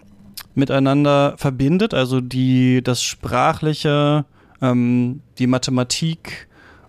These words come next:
und die Logik? Ist das, ähm, lag das im Zeitgeist begründet, in, also auch dieser ganze Linguistik-Turn, der irgendwann kommt, kann man sich das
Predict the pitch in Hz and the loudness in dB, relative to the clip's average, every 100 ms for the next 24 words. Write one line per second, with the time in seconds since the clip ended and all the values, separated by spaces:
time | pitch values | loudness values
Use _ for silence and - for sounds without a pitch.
0 | _ 135 131 131 127 - - - _ _ | _ -2 2 2 0 -6 -12 -20 _ _
1 | _ _ - 127 127 135 175 190 196 - | _ _ -2 0 2 2 2 0 -2 -4
2 | 135 - 143 135 - 127 127 123 123 123 | -6 -4 -4 -2 -4 -2 0 2 2 0
3 | - - - - - 123 131 147 143 131 | -6 -20 -20 -18 -6 -2 -2 -4 -4 -4
4 | - - 143 185 - 160 170 - - 147 | -4 -2 0 -2 -2 -2 -2 -4 -6 -4
5 | 139 151 175 180 170 160 - 143 139 143 | -2 0 0 0 0 -2 -6 -4 0 2
6 | 139 139 131 131 131 135 131 135 139 143 | 2 2 0 0 -2 -2 -2 0 0 0
7 | 143 143 135 - - 135 170 160 131 147 | 0 0 -4 -6 -2 -2 0 -2 -2 -2
8 | 151 147 156 156 - 139 139 143 131 139 | -2 -4 -4 -6 -4 -2 0 -2 -2 -4
9 | - | -6